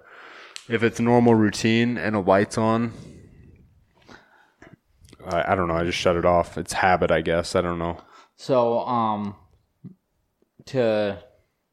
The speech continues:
Speaker 2: come back to, uh, manual labor.
Speaker 1: Yeah.
Speaker 2: Um,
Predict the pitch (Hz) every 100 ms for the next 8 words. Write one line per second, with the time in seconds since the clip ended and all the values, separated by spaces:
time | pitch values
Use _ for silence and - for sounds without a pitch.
0 | _ _ _ _ _ _ _ _ _ _
1 | _ _ _ _ _ _ _ - 147 135
2 | 117 107 110 - - - 113 104 101 98
3 | 101 117 113 101 104 107 101 101 104 101
4 | 98 95 98 95 _ - 98 76 - _
5 | _ _ _ _ _ _ _ _ _ 139
6 | 117 113 107 104 104